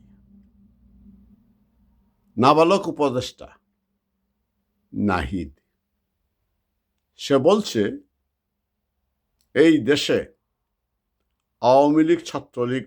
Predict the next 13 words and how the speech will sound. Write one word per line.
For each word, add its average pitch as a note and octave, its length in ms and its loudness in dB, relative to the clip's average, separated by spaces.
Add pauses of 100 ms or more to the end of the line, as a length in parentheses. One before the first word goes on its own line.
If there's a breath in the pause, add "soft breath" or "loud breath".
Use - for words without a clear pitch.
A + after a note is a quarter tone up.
ও G#2 240 -6 (1500)
তেমন D#3+ 380 4
মতাদর্শের C#3+ 720 0
রাজনীতি A2+ 480 -2
করতে G2+ 380 -12
দেওয়া E2+ 200 -12
হবে E2 260 -14
না D#2+ 120 -16
কোনোদিন। - 400 -20 (2250)
ভাব, E3+ 340 0
এর D#3 200 2
আগেও G3 480 2 (2500)
এই A#2 280 2